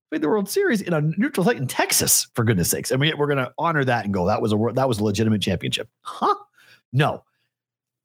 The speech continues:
So you have to ask, Dodgers have spent a whole lot of money for not a lot of rings. They've got one, and they <laughs> keep on spending.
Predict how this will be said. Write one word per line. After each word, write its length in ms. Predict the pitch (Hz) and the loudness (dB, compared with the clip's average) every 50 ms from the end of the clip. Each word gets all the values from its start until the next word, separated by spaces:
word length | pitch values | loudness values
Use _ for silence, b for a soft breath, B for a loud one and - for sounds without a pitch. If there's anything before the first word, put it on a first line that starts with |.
| _ _ _ - | _ _ _ -8
So 120 | - 185 | -2 0
you 60 | 226 | 0
have 100 | 269 277 | 0 0
to 80 | - - | 0 0
ask, 420 | 175 226 247 - - - - - - - _ _ _ _ _ _ - | 0 0 0 0 -2 -4 -6 -10 -12 -16 _ _ _ _ _ _ -4
Dodgers 340 | - 170 208 285 359 302 208 | -2 0 0 0 0 0 0
have 120 | 175 - | -2 -2
spent 260 | - - 196 180 - | 0 0 0 0 2
a 60 | - | 0
whole 400 | 117 107 92 - 170 214 254 294 | -2 -4 -4 -2 0 0 2 2
lot 140 | 247 175 131 | 0 0 0
of 80 | 120 104 | 0 0
money 260 | 120 170 180 131 98 | 0 0 0 0 0
for 160 | - - 87 | -2 -4 -4
not 240 | 80 76 90 196 - | -4 -2 -2 0 0
a 60 | 226 | 0
lot 160 | 170 175 123 | 0 0 0
of 120 | 101 - - | 0 -2 0
rings. 580 | - 90 113 69 65 64 131 - - - - - _ _ _ _ _ _ _ _ _ _ - | 0 0 0 0 -2 -2 0 0 0 0 -4 -8 _ _ _ _ _ _ _ _ _ _ -12
They've 160 | - - - | -12 -8 -4
got 320 | - - - - - - 165 | -2 -2 0 -2 -2 -6 -4
one, 480 | 113 156 208 165 92 78 76 76 76 - - _ _ - | -2 0 0 0 0 -4 -6 -8 -10 -10 -14 _ _ -6
and 100 | - 85 | -4 -2
they 80 | 80 76 | -2 -2
<laughs> 60 | - | -2
keep 420 | - - - - 226 226 - - - | -2 -2 0 0 0 0 -2 -2 0
on 200 | 143 127 113 104 | 0 0 0 0
spending. 840 | - - - - - - - - 220 226 185 92 67 58 58 - | -2 -2 -4 -4 -4 -4 -2 0 2 2 2 2 0 -4 -8 -12